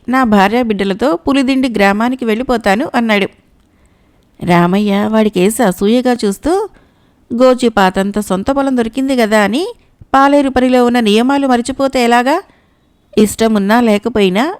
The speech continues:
ఒకసారి పాలేరుగా చేరాక తొలి ఏకాదశి వచ్చే వరకు పనిచేయాలన్నది ఒప్పందం.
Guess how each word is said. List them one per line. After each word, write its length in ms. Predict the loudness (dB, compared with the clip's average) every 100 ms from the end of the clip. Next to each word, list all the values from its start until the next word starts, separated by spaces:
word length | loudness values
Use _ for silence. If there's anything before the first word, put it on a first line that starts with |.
| -4
ఒకసారి 540 | 0 0 2 0 0
పాలేరుగా 560 | 0 2 2 0 0 -2
చేరాక 640 | -2 -2 -2 0 0 0 -4 _ _ _ _ -2
తొలి 180 | 2 4
ఏకాదశి 580 | 2 2 2 0 0 0
వచ్చే 280 | -4 -2 0
వరకు 300 | 0 0 -2
పనిచేయాలన్నది 800 | 0 -2 -2 0 0 0 -2 0
ఒప్పందం. 440 | 0 0 0 0